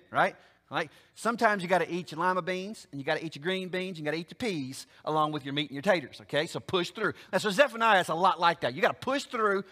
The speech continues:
the first two and a half chapters. And by the way, they're very important chapters. I'm not minimizing the importance of, uh, let's, let me just kinda give you the su-, summary of, okay, wrath is coming, discipline, judgment, day of the Lord, wrath, discipline, judgment, day of the Lord. Come to Israel, come to Judah, come to Jerusalem,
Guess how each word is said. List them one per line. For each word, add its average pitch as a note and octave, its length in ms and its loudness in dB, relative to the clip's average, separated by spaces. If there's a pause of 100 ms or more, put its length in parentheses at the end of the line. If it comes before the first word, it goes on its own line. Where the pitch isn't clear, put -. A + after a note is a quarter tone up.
(140)
the E3+ 80 -4
first F#3+ 300 2
two A3 80 0
and A3+ 80 2
a - 20 6
half A3 140 6
chapters. F#3+ 320 2 (200)
And F3 100 -2
by F#3+ 100 8
the A3 80 0
way, A3+ 240 6 (160)
they're F3 160 4
very F3+ 340 4
important C#4 440 2
chapters. A3 480 2
I'm F3 180 2
not G3+ 160 0
minimizing G#3 500 4
the G3+ 100 -6
importance G#3 440 -2
of, E3+ 160 -2 (220)
uh, D#3+ 80 -4 (120)
let's, D#3 360 -8
let D3 80 -12
me E3 80 -6
just D#3+ 80 -8
kinda E3+ 160 0
give E3 100 -4
you E3+ 60 -4
the C3 80 -6
su-, F3+ 220 -4
summary F#3+ 340 -2
of, F3+ 160 0 (200)
okay, E3+ 360 2
wrath F#3 320 6
is A3+ 100 -6
coming, F3 340 -2 (200)
discipline, G3 560 -4 (120)
judgment, F#3 560 0
day F#3+ 120 0
of G3 60 0
the F#3 60 -6
Lord, F3 360 0
wrath, F3 320 2 (140)
discipline, F3+ 440 -6 (100)
judgment, E3+ 480 -4
day D#3 120 0
of E3 60 -2
the D#3+ 40 -6
Lord. F3+ 300 0 (180)
Come C3+ 140 -4
to B2+ 80 -2
Israel, A3 360 2
come E3 140 -6
to B2+ 80 -6
Judah, A3 380 -2
come D#3 180 -8
to B2+ 60 -8
Jerusalem, G#3 480 -4